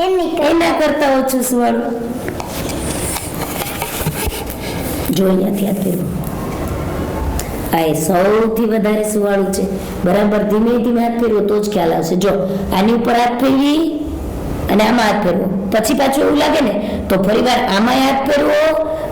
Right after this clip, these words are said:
Speaker 2: અને આમાં ફેરવો એટલે તમને ખબર પડે કે આ બેમાં ફેર છે,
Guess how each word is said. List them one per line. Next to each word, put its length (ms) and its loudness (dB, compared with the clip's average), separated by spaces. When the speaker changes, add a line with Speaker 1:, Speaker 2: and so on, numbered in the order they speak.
Speaker 2:
અને 160 4
આમાં 280 2
ફેરવો 160 4
એટલે 220 2
તમને 220 2
ખબર 260 2
પડે 180 2
કે 100 2
આ 140 2
બેમાં 300 4
ફેર 380 2
છે, 420 2